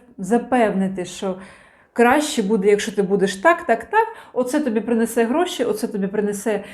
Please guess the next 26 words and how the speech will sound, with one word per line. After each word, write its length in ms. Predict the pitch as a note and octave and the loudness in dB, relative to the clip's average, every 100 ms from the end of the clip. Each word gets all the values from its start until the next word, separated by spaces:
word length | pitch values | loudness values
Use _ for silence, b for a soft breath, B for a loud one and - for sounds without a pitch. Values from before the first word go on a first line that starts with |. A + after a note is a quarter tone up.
| B | B
щасливу 500 | - A3+ - A3 G3+ | -6 -6 0 2 2
сім'ю. 480 | G3+ A#3 A#3 D#4 - - - | 4 4 4 2 -2 -12 -4
Нічого 580 | A3+ A3+ - C#4 D4 | 0 0 -2 -2 0
подібного. 920 | - - B3 G#3+ A3+ D3+ D#3+ E3 - - b b _ _ | -2 -4 -4 -2 -2 -2 -8 -12 -14 -18 b b _ _
Бо 360 | E3 A3+ G3+ - | 0 2 2 2
якщо 600 | G3+ G3+ - A#3+ - E3 | -4 -4 -2 0 0 0
заточка 840 | A3 A3 C4 A3 - - - - - | 0 0 2 2 2 -6 -12 -12 -6
у 100 | F#3+ | -2
людини 480 | G3+ A3 F#3+ F3+ F3+ | 2 2 2 -2 -4
геть 260 | A3 G3+ | -4 -2
інша, 560 | A#3 C#4+ F#4+ - E3+ D#3+ b b b b b _ | 0 0 -2 -6 -6 -6 b b b b b _
то 280 | A#3 A#3+ A3 | 6 8 8
оце, 200 | G#3+ A#3 | 6 2
знаєте, 340 | C#4+ D#4 G#3+ | 2 2 0
я, 460 | F#3+ G3+ A3+ G#3 F3 D#3+ F#3 | 0 0 0 0 -4 -10 -6
була 140 | A3 G#3+ | -2 -2
така 200 | G3 F#3+ | -2 -6
казка, 460 | - G#3 F#3+ - | -2 -2 -2 -4
да, 120 | F#3 G3+ | -4 -4
там 160 | F3 | -6
оце, 260 | E3+ - E3+ | -8 -10 -8
де 220 | D#3 E3+ F3 B B B - | -6 -6 -8 B B B -4
царівна 560 | A3 G#3+ G3+ F#3+ F#3+ | 2 4 4 2 2
лягушка 520 | G3 F#3+ G3 - F3 | 2 0 -4 -6 -8
оце 340 | E3+ E3+ F3 E3+ | -8 -8 -8 -8
розкидувала 840 | F3+ - G3+ E3+ E3 D#3+ D#3 D#3 | -8 -6 -4 -2 -2 -4 -4 -8